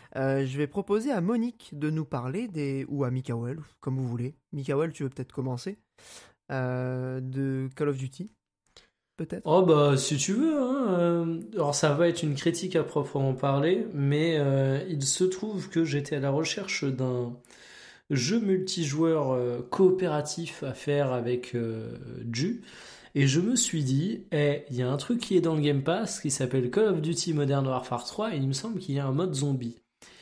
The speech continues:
Speaker 2: Et du coup, ça m'a amené à me replonger s-, dans cette licence.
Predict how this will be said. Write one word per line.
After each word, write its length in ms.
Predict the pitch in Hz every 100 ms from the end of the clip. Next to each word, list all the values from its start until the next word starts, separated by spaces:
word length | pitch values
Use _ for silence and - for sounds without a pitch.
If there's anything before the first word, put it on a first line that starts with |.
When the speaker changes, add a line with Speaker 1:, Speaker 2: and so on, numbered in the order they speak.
| - - _ 139
Speaker 2:
Et 80 |
du 100 | 131
coup, 140 | 151 262
ça 200 | - 160
m'a 140 | 139
amené 260 | 139 147 214
à 60 |
me 160 | 147 135
replonger 800 | 127 185 185 185 180 156 175 175
s-, 280 | 165 - 165 131
dans 200 | 127 135
cette 320 | 131 143 127
licence. 680 | 139 131 - 165 165 - -